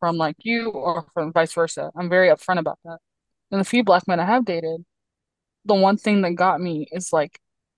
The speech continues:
they would talk about Black women as a whole, and I'm still friends with some of them. Like, they're married to other people now. We all went to high school, something else. And it's like, they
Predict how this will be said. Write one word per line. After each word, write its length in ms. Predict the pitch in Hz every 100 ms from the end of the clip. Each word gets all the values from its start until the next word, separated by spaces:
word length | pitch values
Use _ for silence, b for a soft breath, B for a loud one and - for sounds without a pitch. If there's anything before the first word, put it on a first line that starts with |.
| _ -
they 180 | 190 196
would 120 | 196
talk 260 | - 339 349
about 340 | 254 196 180
Black 220 | - 175 -
women 200 | 190 175
as 140 | 165
a 60 | 160
whole, 380 | - 233 180
and 80 | 165
I'm 100 | 208
still 160 | - 220
friends 280 | - 175 160
with 80 |
some 120 | - 170
of 120 | 165 160
them. 140 | 160
Like, 200 | 156 151
they're 200 | - 170 160 -
married 360 | 190 170 165 160
to 80 | -
other 100 | 165
people 220 | 165 165 160
now. 220 | 156 156
We 120 | 156
all 220 | 160 151 -
went 120 | 175
to 60 | 170
high 140 | 156
school, 200 | 151 -
something 240 | 156 165 156
else. 240 | 156 - - B B B _ _ -
And 100 | 202
it's 220 | 190 -
like, 240 | 185 175 - _ _ _ _
they 180 | 240 240